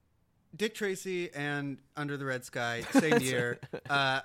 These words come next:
Speaker 1: I think that actually, uh, has put a little bit of pep in my step. I'm ready to,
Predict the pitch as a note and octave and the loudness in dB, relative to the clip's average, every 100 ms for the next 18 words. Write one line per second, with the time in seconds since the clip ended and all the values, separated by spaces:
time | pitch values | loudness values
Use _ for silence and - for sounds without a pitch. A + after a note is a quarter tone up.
0 | - D3+ E3+ F#3+ - D3+ D3 C#3 C3+ - | -2 -2 -2 -4 0 2 2 0 -4 -6
1 | C#3+ C3 C3 C3 B2+ B2 B2+ C3+ - D#3 | -6 -4 -6 -4 -4 -4 -6 -12 -8 -6
2 | B2+ C3 C#3 D3 D3 C3+ D#3+ C#3+ C#3 C3+ | -6 -6 -6 -6 -6 -6 -8 -6 -8 -8
3 | - D3+ D3 C#3+ B2 B2+ C3 C3+ C3+ - | -6 -2 -2 -4 -8 -6 -4 -4 -6 -8
4 | C#3 C3 | -8 -8